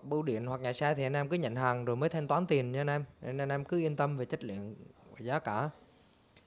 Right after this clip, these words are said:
Lục đầu tiên em muốn giới thiệu đến cho anh em đó là lục khung inox,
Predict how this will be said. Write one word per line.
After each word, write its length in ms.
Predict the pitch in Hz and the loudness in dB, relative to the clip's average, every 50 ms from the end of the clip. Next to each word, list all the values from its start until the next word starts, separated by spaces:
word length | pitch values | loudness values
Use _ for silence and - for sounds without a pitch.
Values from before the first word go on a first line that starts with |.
| _ _ | _ _
Lục 200 | - 135 131 - | -2 0 0 2
đầu 160 | 143 139 143 147 | 4 4 4 4
tiên 280 | 143 - 170 175 170 | 4 4 4 6 6
em 140 | 170 170 170 | 4 4 4
muốn 140 | 175 190 208 202 | 4 4 6 6
giới 80 | 208 | 6
thiệu 220 | 208 208 143 107 113 | 6 4 2 2 2
đến 160 | 143 170 180 | 2 2 6
cho 120 | 180 165 | 6 6
anh 120 | 160 160 160 | 6 8 6
em 260 | 160 165 165 156 151 | 4 4 2 0 0
đó 120 | 147 170 | 0 0
là 240 | 185 180 156 135 123 117 - - _ - - - - - - - - - - - | 2 4 2 2 2 0 -6 -14 _ -20 -20 -20 -20 -20 -20 -20 -20 -20 -16 -6
lục 220 | - 131 131 127 - - - | 0 0 0 0 -2 -8 -4
khung 260 | - - 165 160 160 | 2 2 4 4 4
inox, 260 | 160 160 165 190 220 | 2 4 6 4 4